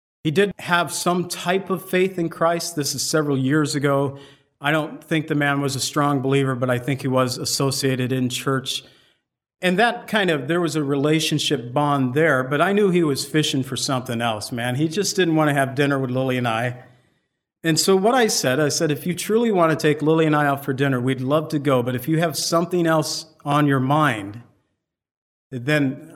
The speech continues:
I just would rather decline right now." And he was offended by me.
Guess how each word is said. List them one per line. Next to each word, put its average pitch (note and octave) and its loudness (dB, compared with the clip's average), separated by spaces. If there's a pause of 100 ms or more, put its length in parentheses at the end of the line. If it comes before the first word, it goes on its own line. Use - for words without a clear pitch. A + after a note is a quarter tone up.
I D#3 0
just E3 -4
would D3 -2
rather C#3 2
decline B2 -2
right A2+ -4
now." G#2+ -6 (680)
And D#3+ 2
he G3+ 4
was A#3 2
offended G#3 0
by G#3+ 2
me. A#2 -4